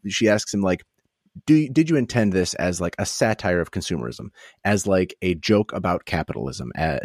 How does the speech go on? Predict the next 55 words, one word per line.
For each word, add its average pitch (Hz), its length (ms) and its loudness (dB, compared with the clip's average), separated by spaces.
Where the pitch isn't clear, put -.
like, 80 260 -2
you 92 80 -2
know, 85 140 -4
consumer 107 320 -4
culture 120 480 2
and 87 340 -4
our 92 140 0
desire 92 360 2
for 90 160 -6
things 110 440 2
and 85 160 -6
props - 360 -2
and 78 200 -6
bits?" 113 280 2
And 107 100 4
he's 104 160 2
like, 98 260 4
and 139 120 2
you 165 80 2
can 160 100 4
see 160 320 2
sort 110 220 2
of 95 40 2
this 98 180 2
coquettish, - 800 0
coy 104 400 2
look 95 280 0
on 98 60 2
his 101 160 -2
face 110 260 0
where 107 60 4
he's 101 140 2
like, 98 240 2
"I, 160 340 0
I 254 80 4
don't 370 140 0
really 131 180 6
see 95 220 0
it 82 120 -4
that 78 180 -2
way." 90 100 2
And 120 100 4
he's 92 140 0
saying 107 240 2
it 101 160 -2
as 90 240 0
Pee-wee. 82 420 -2
And 82 100 -4
it's 98 100 -6
like, 104 200 -4
I, 180 160 0
but, 147 220 2
like, 127 180 0
you 151 160 0
know 151 460 2